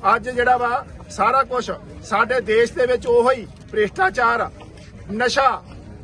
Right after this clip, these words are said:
ਜਿੰਨਾ ਵੀ ਆ, ਉਹਦੇ ਨਾਲ ਅਸੀਂ ਕਹਿਣਾ ਚਾਹੁੰਦੇ ਆ, ਸਾਡੇ ਦੇਸ਼ ਦੇ ਜਿੰਨੇ ਹਾਕਮ ਆ, ਦਲ-, ਜਿਹੜੇ ਬੈਠੇ ਨੇ ਸੱਤਾ ਦੇ ਵਿੱਚ, ਉਹ ਬੜੇ-ਬੜੇ ਅਪਰਾਧੀ ਆ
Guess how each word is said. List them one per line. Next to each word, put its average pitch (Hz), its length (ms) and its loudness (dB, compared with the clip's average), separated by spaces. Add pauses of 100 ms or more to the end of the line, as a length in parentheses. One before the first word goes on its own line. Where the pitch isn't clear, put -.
(120)
ਜਿੰਨਾ 262 300 2
ਵੀ 262 120 -6
ਆ, 220 140 -6 (400)
ਉਹਦੇ 254 220 0
ਨਾਲ 240 260 2
ਅਸੀਂ 247 180 -10
ਕਹਿਣਾ 247 240 0
ਚਾਹੁੰਦੇ 254 280 -2
ਆ, 202 140 -4 (200)
ਸਾਡੇ 233 320 0
ਦੇਸ਼ 208 380 0
ਦੇ 262 120 2
ਜਿੰਨੇ 226 280 -2 (120)
ਹਾਕਮ 214 340 0
ਆ, 190 100 -2
ਦਲ-, 196 300 -4
ਜਿਹੜੇ 233 240 0
ਬੈਠੇ 233 340 -2
ਨੇ 240 80 -2
ਸੱਤਾ 233 300 -2
ਦੇ 220 100 -2
ਵਿੱਚ, 208 200 -4 (460)
ਉਹ 240 120 0
ਬੜੇ-ਬੜੇ 247 460 2
ਅਪਰਾਧੀ 240 500 0
ਆ 240 140 2